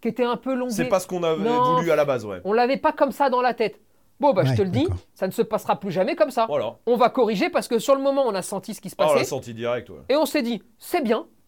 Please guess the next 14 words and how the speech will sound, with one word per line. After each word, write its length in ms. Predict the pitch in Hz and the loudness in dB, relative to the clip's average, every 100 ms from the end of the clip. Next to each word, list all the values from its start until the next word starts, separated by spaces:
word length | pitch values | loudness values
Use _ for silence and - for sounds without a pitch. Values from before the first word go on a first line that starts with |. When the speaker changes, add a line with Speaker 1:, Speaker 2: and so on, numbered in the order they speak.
| _ - | _ -4
Speaker 1:
mais 160 | 202 | -2
bien, 200 | 175 269 | 2 0
c'est 160 | 277 214 | 0 -2
nul, 220 | 247 180 | 0 -2
tu 100 | - | -2
vois. 200 | 170 196 - | -4 -4 -6
Speaker 2:
Ouais. 180 | 110 107 | -8 -2
Speaker 1:
Donc, 380 | 170 269 285 - _ - | 4 4 4 -6 _ 0
bon, 100 | 226 | 4
allez, 320 | 254 233 - _ | 4 2 -2 _
on 120 | 180 | -8
fera 180 | 180 277 | 2 2
autre 240 | 269 285 | 4 0
chose. 300 | 262 254 190 | -2 -4 -6